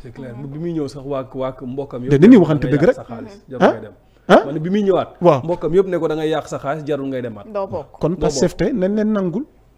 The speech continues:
Speaker 2: ñu gëm ba à la dernière énergie, ba au dernier moment war nañ mën a bokk.
Speaker 3: Sonko
Speaker 2: Mais
Speaker 3: mën naa
Speaker 2: argument
Speaker 3: bokk.
Speaker 2: yi ma wax fii.
Speaker 3: Sonko mën naa bokk wala war nañ mën a bokk.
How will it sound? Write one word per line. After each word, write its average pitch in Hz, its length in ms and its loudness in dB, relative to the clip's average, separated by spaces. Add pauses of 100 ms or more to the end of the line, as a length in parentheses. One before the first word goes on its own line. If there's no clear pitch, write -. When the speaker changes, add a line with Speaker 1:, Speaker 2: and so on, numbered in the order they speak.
(840)
Speaker 2:
ñu 170 160 0
gëm 175 240 -2 (260)
ba 147 160 -4
à 190 60 -2
la 180 140 0
dernière 208 340 2
énergie, 139 380 -4 (140)
ba 185 140 0
au 202 100 8
dernier 202 280 2
moment 160 300 -2 (360)
war 180 200 -2
nañ 180 160 -4
mën 143 160 -4
a 135 40 -8
bokk. 120 300 -10 (200)
Speaker 3:
Sonko 240 200 -14
Speaker 2:
Mais 151 140 4
Speaker 3:
mën - 40 -4
naa 208 60 6
Speaker 2:
argument 233 300 8
Speaker 3:
bokk. 220 100 8
Speaker 2:
yi 226 60 6
ma 220 140 6
wax 214 140 6
fii. - 100 -2
Speaker 3:
Sonko 196 180 -2
mën 254 200 -4
naa 226 180 -4
bokk 339 280 -2
wala 269 240 -2
war 240 140 -2
nañ 233 180 -8
mën 208 160 -12
a 175 40 -10
bokk. 156 220 -12